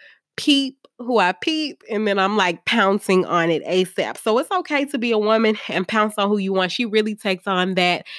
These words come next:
that role as far as her, like, wanting to follow him wherever he goes. Um, so that is point number three. Like, definitely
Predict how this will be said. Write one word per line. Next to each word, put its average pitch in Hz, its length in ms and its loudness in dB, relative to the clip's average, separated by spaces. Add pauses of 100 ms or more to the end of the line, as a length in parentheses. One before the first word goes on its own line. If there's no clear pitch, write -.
(360)
that 180 320 0
role 170 460 4
as 170 140 -2
far 185 200 -2
as 180 120 -4
her, 196 160 -2
like, 175 180 0
wanting 175 300 0
to 170 100 -4
follow 180 340 2
him 170 180 -2
wherever 165 280 -4
he 156 160 -10
goes. 160 440 -10 (1080)
Um, 180 420 -4 (200)
so 196 120 -4
that 208 360 0
is 185 600 -4
point 202 300 -4
number 180 180 -4
three. 185 360 -4 (580)
Like, 165 600 -4 (1300)
definitely 202 1000 -2